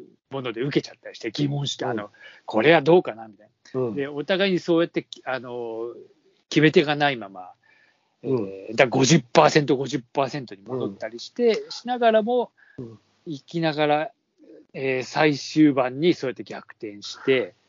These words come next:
Speaker 2: でもちょっと人間味、
Speaker 1: そっからはね。
Speaker 2: そこに人間味を感じるのは、やっぱりコンピューター的にその、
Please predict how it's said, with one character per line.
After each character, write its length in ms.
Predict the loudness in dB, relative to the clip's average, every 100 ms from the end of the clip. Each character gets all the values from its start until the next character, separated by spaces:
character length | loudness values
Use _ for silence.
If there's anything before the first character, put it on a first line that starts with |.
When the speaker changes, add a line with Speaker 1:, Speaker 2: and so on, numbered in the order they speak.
| 0
Speaker 2:
で 100 | 4
も 60 |
ち 60 | 4
ょ 40 |
っ 40 | 4
と 60 |
人 100 | 8
間 280 | 8 10 8
味、 0 |
Speaker 1:
そ 0 |
っ 20 |
か 20 |
ら 60 | 8
は 140 | 4
ね。 40 | 2
Speaker 2:
そ 120 | 2
こ 100 | 4
に 80 | 4
人 160 | 2 2
間 160 | 2 4
味 80 | 2
を 40 |
感 160 | 2 -2
じ 100 | -2
る 40 |
の 80 | -2
は、 120 | 0
や 60 | -2
っ 40 |
ぱ 80 | -6
り 60 | -4
コ 120 | -4
ン 80 | -4
ピ 100 | -8
ュ 40 |
ー 40 |
タ 100 | -4
ー 80 | -6
的 140 | -6 -12
に 100 | -10
そ 80 |
の、 160 | -10 -10